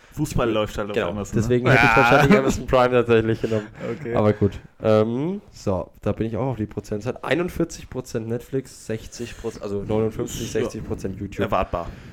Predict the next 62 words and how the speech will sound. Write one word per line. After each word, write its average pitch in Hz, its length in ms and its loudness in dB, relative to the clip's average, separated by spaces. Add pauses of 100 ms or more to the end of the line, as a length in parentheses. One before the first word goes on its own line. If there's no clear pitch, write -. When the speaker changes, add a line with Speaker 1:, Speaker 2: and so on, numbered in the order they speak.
(160)
Speaker 2:
Jetzt - 160 -14
haben 101 140 -6
wir 113 60 -4
noch 113 200 -8
eins 113 260 -8
oder 104 140 -6
zwei. 113 260 -4
Fanta 120 380 -6
oder 110 160 0
Sprite? 117 480 0 (160)
Speaker 1:
Oh, 113 180 -2
Fanta 143 380 -2
oder 135 140 -2
Sprite. 104 360 -4
Jetzt 104 120 -10
ist 139 120 -8
es 143 140 -10
natürlich 135 360 -2
grad 123 160 -2
passend. 135 240 -2
Speaker 2:
Ich - 60 4
hab 151 120 6
grad 156 120 2
eine 160 120 0
Sprite 143 360 2
im 160 100 -8
Glas. 113 320 2
Speaker 1:
Weil 117 120 2
du 123 140 0
hast 147 180 -6
eine 143 80 -4
Sprite 131 320 2
im 123 80 -6
Glas. 120 360 0
Sonst 143 300 0
immer 135 180 -4
hier 135 260 0
mit 131 140 -4
einer 123 140 -2
Cola 143 460 -2
wird 123 120 -4
er 123 80 2
hier 123 160 0
versorgt 120 400 -2
bei 127 100 -4
mir. 127 240 -2
Aber 117 160 0
Speaker 2:
Ja. 110 80 2
Speaker 1:
heute 135 180 0
ist 123 220 -8
es - 100 -10
tatsächlich 139 440 -6
die 120 120 -16
Sprite. 123 400 -2
Und 123 140 0
jetzt 143 220 0
kommt 143 280 -4
die 139 40 -6
Frage, 123 400 -4
Fanta 127 360 -6
oder 120 160 -4
Sprite. 113 420 -6